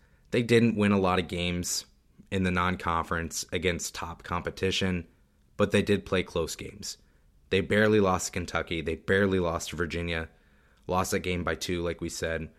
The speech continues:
Again, they got bounced around by Arizona State. They crushed Pitt. Those two games in the middle of November don't mean a lot. But this is a team that has seen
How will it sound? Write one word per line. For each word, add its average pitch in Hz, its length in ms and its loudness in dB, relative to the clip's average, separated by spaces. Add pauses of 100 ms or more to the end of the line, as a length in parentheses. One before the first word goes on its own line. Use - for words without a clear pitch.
(760)
Again, 80 300 0
they 90 80 2
got 92 160 2
bounced 92 320 0
around 87 220 0
by 85 100 0
Arizona 82 440 -2
State. 80 400 -2
They 92 80 -4
crushed - 360 -2
Pitt. 85 280 -2
Those 95 180 -2
two 101 100 -2
games 90 360 -2
in 85 80 -4
the 82 200 -4 (320)
middle 101 220 6
of 95 100 2
November 85 540 0 (140)
don't 95 200 2
mean 95 140 -2
a 76 60 -8
lot. 80 440 -4 (800)
But 107 140 6
this 127 180 4
is 131 100 0
a 127 100 2
team 104 400 2
that 95 200 2
has 98 400 2
seen 98 640 0